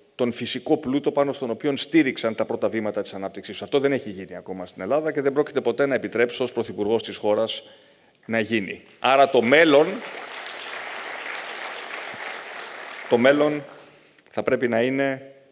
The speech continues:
αναπτυξιακή προοπτική με ξεκάθαρα βιώσιμα χαρακτηριστικά. Είτε μιλάμε για την προστασία του νερού, ήσασταν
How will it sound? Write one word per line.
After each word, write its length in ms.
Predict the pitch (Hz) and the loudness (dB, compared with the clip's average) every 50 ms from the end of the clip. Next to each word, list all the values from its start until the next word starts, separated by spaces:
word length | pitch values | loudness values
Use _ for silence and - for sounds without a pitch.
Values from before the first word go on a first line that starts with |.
| _ - | _ -14
αναπτυξιακή 1080 | - - 110 107 101 - 104 101 - - 110 104 104 - 135 135 131 127 117 104 98 95 - - _ _ _ _ - | -8 -4 -4 -4 -4 -4 -6 -8 -4 -2 -2 -2 -2 -2 -4 -4 -4 -2 -4 -6 -8 -10 -14 -18 _ _ _ _ -4
προοπτική 720 | - 104 104 98 - - 98 90 - - 123 135 147 143 - - _ _ _ _ _ - - - _ _ _ - 123 | -2 0 0 0 -2 -4 -12 -12 -8 -6 -6 -6 -6 -10 -14 -20 _ _ _ _ _ -20 -20 -20 _ _ _ -4 -4
με 40 | |
ξεκάθαρα 520 | 120 - - 120 - 131 120 135 135 131 120 | -2 -2 -2 0 0 0 2 2 4 2 4
βιώσιμα 460 | 110 117 117 123 120 - 123 120 113 | 4 6 4 4 4 2 -2 -4 -4
χαρακτηριστικά. 640 | - 113 104 98 - 104 90 - - - 98 98 | -2 -2 -2 -4 -4 -6 -10 -10 -6 -2 2 2
Είτε 140 | 110 110 113 | 2 2 2
μιλάμε 500 | 110 110 107 107 104 104 104 92 98 95 - - - _ _ _ _ _ _ _ _ _ | 0 2 2 2 2 2 0 -2 -4 -6 -12 -20 -20 _ _ _ _ _ _ _ _ _
για 140 | 98 110 101 | -4 -4 -4
την 100 | 98 92 | -2 -2
προστασία 480 | 107 95 - 101 92 - - 113 101 | -4 -4 -4 -6 -6 -2 0 0 0
του 100 | - 101 | 0 -2
νερού, 340 | 95 90 90 90 107 139 160 - - - - _ _ _ _ _ - _ | -6 -6 -4 -4 -4 -6 -8 -10 -16 -20 -20 _ _ _ _ _ -20 _
ήσασταν 640 | - - 101 - 98 92 - 98 92 90 92 90 87 | -16 -14 -12 -12 -10 -8 -8 -8 -6 -6 -8 -10 -14